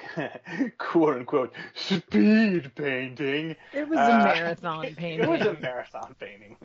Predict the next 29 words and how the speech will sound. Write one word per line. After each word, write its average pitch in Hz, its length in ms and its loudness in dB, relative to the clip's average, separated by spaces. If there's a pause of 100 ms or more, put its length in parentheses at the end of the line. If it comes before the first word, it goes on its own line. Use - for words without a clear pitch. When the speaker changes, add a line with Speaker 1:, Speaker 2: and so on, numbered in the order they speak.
Speaker 2:
We 220 360 -2
called 175 260 0
Speaker 1:
Which 151 80 -4
Speaker 2:
that 160 220 -2
entirely 143 580 -6
wrong, 147 420 -4
and 160 140 -8
that's 143 260 -2
fine. 165 480 -10 (560)
Speaker 1:
We 190 120 -12
chose 113 440 -12 (100)
poorly. - 600 -10 (180)
Speaker 2:
Mm. 185 500 0 (560)
Speaker 1:
<laughs> - 540 -12
I 156 380 6
literally, 156 540 4
if - 140 -10
we, 165 140 4 (160)
if 160 160 -6
this 180 220 2
was 185 140 0
a 170 60 -2
child, 151 480 0
we 151 80 -6
would 151 140 -6
have 135 140 -10
named 131 320 -10
it 117 120 -10
Stove. 123 760 -4